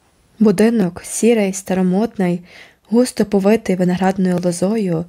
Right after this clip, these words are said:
крізь яку пустотливо мерехтіло світло у вікнах,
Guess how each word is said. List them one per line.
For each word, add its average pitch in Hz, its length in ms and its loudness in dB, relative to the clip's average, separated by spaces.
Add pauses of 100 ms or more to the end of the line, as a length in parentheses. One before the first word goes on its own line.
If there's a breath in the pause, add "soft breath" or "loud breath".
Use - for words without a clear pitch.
(420 loud breath)
крізь 220 280 2
яку 214 280 0
пустотливо 208 680 -2
мерехтіло 185 600 0
світло 196 540 -4
у 180 60 -2
вікнах, 175 600 -4